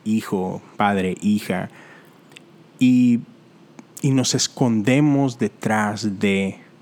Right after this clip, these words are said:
ese aspecto de nuestra relación con Dios. Y quiero traerte a lo siguiente, otra vez, reconociendo, sí, sí, somos, somos, somos hijos, Dios es nuestro Padre, sí, ¿ok?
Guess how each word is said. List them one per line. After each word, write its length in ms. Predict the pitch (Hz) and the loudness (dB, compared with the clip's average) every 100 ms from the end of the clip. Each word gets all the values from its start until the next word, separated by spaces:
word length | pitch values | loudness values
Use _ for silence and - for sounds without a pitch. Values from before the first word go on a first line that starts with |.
| - - - _ - - 117 | -20 -20 -20 _ -20 -8 -4
ese 300 | 110 - 101 | 0 0 -2
aspecto 720 | - - - 98 - 104 135 139 | -2 -4 -4 -4 -8 -12 -10 -6
de 100 | 98 | -4
nuestra 260 | - 98 | -4 -6
relación 520 | 92 92 - - 90 | -4 -6 -6 -8 -10
con 200 | - - | -12 -12
Dios. 340 | 85 - - - - - - - - - - - - - - - - - - - - | -10 -12 -18 -20 -20 -20 -20 -20 -20 -20 -20 -20 -20 -20 -20 -20 -20 -20 -20 -12 -4
Y 120 | 147 | -4
quiero 320 | - 202 202 | 2 2 2
traerte 560 | - 113 95 95 - 98 | -2 -2 -2 -4 -4 -4
a 20 | |
lo 80 | - | -4
siguiente, 360 | 95 - - - - - - | -6 -6 -10 -18 -20 -20 -8
otra 160 | - 104 | -4 -2
vez, 200 | - - - | -4 -12 -14
reconociendo, 800 | 104 110 101 - 117 110 104 - - | -8 -6 -6 -2 0 2 0 -4 -10
sí, 560 | - - 117 107 90 - - - _ - - - - | -6 -2 2 2 -2 -10 -20 -20 _ -20 -20 -20 -18
sí, 400 | - - 110 95 - _ _ - - - - | -10 -4 -2 -4 -8 _ _ -20 -20 -20 -20
somos, 420 | - - 95 - - _ - - - | -10 -8 -6 -8 -14 _ -20 -20 -12
somos, 360 | 113 117 110 - | -4 -2 -2 -2
somos 280 | 104 - - | -2 -4 -6
hijos, 480 | 123 - - - - | -6 -6 -12 -12 -12
Dios 420 | 104 107 104 - | -2 -2 -2 -6
es 240 | 107 - | -8 -4
nuestro 280 | 107 104 - | -4 -4 -6
Padre, 340 | - 90 - 85 | -4 -4 -6 -8
sí, 300 | - 110 85 | -2 0 -2
¿ok? 140 | - | -2